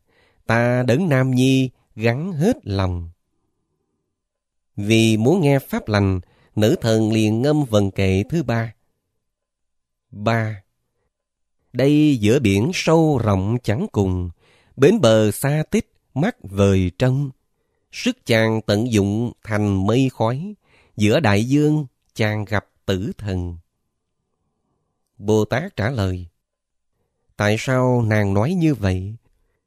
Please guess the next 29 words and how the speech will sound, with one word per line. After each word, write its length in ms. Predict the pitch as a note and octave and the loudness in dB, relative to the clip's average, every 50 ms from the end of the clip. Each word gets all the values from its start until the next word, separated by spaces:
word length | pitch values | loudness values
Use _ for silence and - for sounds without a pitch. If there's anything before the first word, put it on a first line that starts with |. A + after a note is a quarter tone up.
| _ _ _ - | _ _ _ -2
Nếu 280 | G#2 G#2+ A#2 B2+ E3+ | 2 4 4 4 4
ta 380 | F#3+ - C3+ A#2+ B2 A#2+ A#2 A#2 | 2 0 0 0 2 2 0 0
mất 340 | A2+ A2+ D3+ A3+ - - - | 0 0 -2 -2 -4 -4 -4
lòng, 340 | G#2 G#2 G#2 G2+ G2+ G2+ F#2+ _ _ _ _ _ - | -2 -2 -2 -2 -4 -8 -10 _ _ _ _ _ 0
trong 180 | B2 A#2+ A#2 | 0 0 0
lúc 200 | A#2 C#3+ F3+ - | 0 -2 -2 -2
ta 300 | - B2 A#2+ A#2+ A#2 A#2 | 0 0 2 2 2 0
gắng 300 | A2 A2 G#2+ A2+ A#2+ D#3+ | 0 0 0 -2 -2 0
hết 160 | E3 D#3+ F#3+ G3+ | 0 0 -2 -2
sức 300 | - - A#3+ B3 - - | -2 -4 -4 -4 -2 0
mình, 320 | G#2+ G#2+ G#2 G2+ G2 F#2 - _ _ _ _ _ _ | 0 2 2 2 0 -2 -4 _ _ _ _ _ _
thì 300 | - A#2 A2+ A2+ A#2 A2+ | -2 0 2 2 2 2
dẫu 200 | G#2+ A2 G#2+ D#3 | 2 2 2 2
sao 240 | F3 - D3+ D3+ D3 | 0 0 0 0 2
đi 140 | D#3 D#3 D3 | 2 2 2
nữa, 380 | A#2 G2 F#2+ F2+ A2 D3 F#3+ G#3 _ _ _ _ _ - | 2 2 2 0 -2 -4 -8 -12 _ _ _ _ _ -2
ta 300 | A#2+ B2 B2 A#2+ A#2 A#2 | 0 2 2 2 0 0
cũng 280 | - - G2+ G#2+ C#3 | 0 2 2 2 0
không 300 | - - - D#3+ D3+ D3+ | -2 -2 -2 0 0 0
còn 340 | C3 - G#2 G2+ G2 F#2+ F#2+ | 0 0 2 2 2 0 0
bị 180 | F#2+ F#2+ F#2+ G2+ | 0 -2 -2 -2
ai 420 | - A#2+ B2 B2 B2 A#2+ A2+ A2 - | -2 -2 0 0 2 0 0 -2 -4
chê 300 | - - B2 A#2+ A#2 A2 | 0 0 2 2 2 0
trách." 240 | G#2 - - D#3 - _ _ _ _ _ _ _ _ _ _ _ _ _ _ _ _ _ _ _ _ _ _ _ _ _ _ _ _ _ - | -2 -4 -6 -6 -6 _ _ _ _ _ _ _ _ _ _ _ _ _ _ _ _ _ _ _ _ _ _ _ _ _ _ _ _ _ -14
Rồi 260 | - G#2 G#2+ A2 A2+ | -6 -2 0 0 2
Ngài 400 | A2 A2 G#2+ G#2+ G#2+ G#2 G2+ G2+ | 2 2 2 2 2 2 0 0
ngâm 320 | G2+ A2+ C#3+ D#3 D#3 D3 B2+ | -2 -2 -2 0 0 -2 -2
kệ. 420 | - - G2 F#2 F2+ F2+ G2+ G#2+ - _ _ _ _ _ _ _ _ _ _ _ _ _ _ _ _ _ _ _ _ _ _ _ - | -2 -2 -2 0 -2 -4 -6 -10 -14 _ _ _ _ _ _ _ _ _ _ _ _ _ _ _ _ _ _ _ _ _ _ _ -14
Bốn. 340 | G#2 F#2+ G2+ G2+ G#2+ C3 | -6 0 2 2 2 0